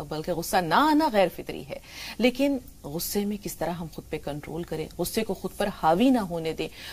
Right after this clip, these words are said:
اور غصے کی جو کیفیت ہے اس میں کس طرح سے ہم اپنے پر کنٹرول کرتے ہوئے ایک بہترین اخلاق کا مظاہرہ کریں، کیونکہ ہم دیکھتے ہیں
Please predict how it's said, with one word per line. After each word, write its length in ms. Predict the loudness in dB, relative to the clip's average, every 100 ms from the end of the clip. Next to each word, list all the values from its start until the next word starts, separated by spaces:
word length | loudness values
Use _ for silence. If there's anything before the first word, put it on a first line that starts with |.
| 0
اور 160 | 4
غصے 380 | 4 2 0 -2
کی 140 | 0 0
جو 120 | 0
کیفیت 600 | 2 0 4 4 4 0
ہے 100 | -14 -14
اس 140 | -8
میں 80 | -8 -6
کس 160 | -6
طرح 220 | -2 -2
سے 140 | -4 -6
ہم 100 | -8
اپنے 220 | -8 -8 -8
پر 100 | -10 -12 -16 0
کنٹرول 420 | 2 4 6 4
کرتے 320 | 4 0 -2
ہوئے 140 | -2 -2
ایک 80 | -2
بہترین 440 | -2 -2 -2 0 -2
اخلاق 400 | 0 0 0 -2
کا 60 |
مظاہرہ 400 | -4 -4 -8 -8 -10
کریں، 200 | -10 -8
کیونکہ 200 | -4 -2
ہم 100 | 2
دیکھتے 320 | 0 0 -2
ہیں 140 | -2